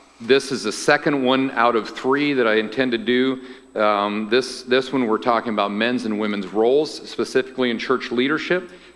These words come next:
And then, um, the last one will be on biblical deacons. Um, and hopefully with the intent, um, of maybe making some adjustments and establishing,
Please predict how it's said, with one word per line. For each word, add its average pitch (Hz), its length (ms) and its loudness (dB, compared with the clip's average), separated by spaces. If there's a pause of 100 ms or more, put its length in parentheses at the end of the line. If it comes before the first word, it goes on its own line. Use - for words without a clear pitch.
(120)
And 110 260 0
then, 110 480 -2
um, 104 260 0
the 104 80 0
last 113 400 0
one 113 100 0
will 101 100 0
be 107 140 0
on 104 200 -2
biblical 110 360 0
deacons. 104 600 -4 (400)
Um, 92 600 0 (540)
and 104 500 2 (920)
hopefully 104 880 0 (480)
with 117 260 0
the 123 100 2
intent, 123 680 -2 (240)
um, 104 680 0
of 104 500 0 (480)
maybe 117 240 0
making 113 420 -2
some 98 560 -4 (300)
adjustments 113 800 -2
and 104 220 -6
establishing, 104 1000 -4